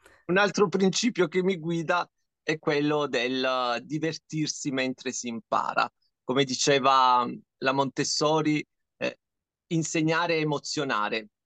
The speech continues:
Quello che cerco di fare io è di creare emozioni divertenti in modo che le informazioni possano essere apprese più facilmente e anche ricordate più facilmente.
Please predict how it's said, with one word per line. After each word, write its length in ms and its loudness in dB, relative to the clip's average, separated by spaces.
Quello 260 -2
che 140 -4
cerco 400 -4
di 100 -4
fare 300 -2
io 260 0
è 120 -2
di 140 -10
creare 500 -2
emozioni 720 -2
divertenti 1000 -6
in 100 -6
modo 340 0
che 280 -2
le 80 0
informazioni 640 -4
possano 420 -2
essere 420 0
apprese 800 0
più 140 -4
facilmente 880 -2
e 20 2
anche 300 -2
ricordate 800 -2
più 140 -20
facilmente. 840 -10